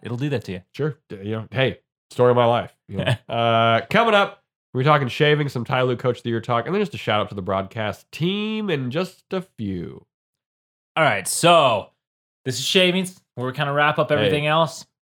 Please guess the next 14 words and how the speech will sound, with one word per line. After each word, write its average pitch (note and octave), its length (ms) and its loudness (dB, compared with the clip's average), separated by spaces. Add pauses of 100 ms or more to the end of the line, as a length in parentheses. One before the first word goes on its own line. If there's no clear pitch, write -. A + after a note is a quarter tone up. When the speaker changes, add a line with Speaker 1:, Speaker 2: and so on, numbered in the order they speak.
(160)
Speaker 1:
Chuck, C#3 420 0 (460)
why A#3 760 -6
am F#3 120 2
I F3 100 0
not E3 280 -4
hearing D#3 380 -6
more C#3 260 0
Ty A#2+ 260 -2
Lue A#2 220 0
Coach A2+ 320 0
of A2 100 0
the G#2+ 100 -2
Year G#2 400 -2
scuttlebutt? G2 800 -2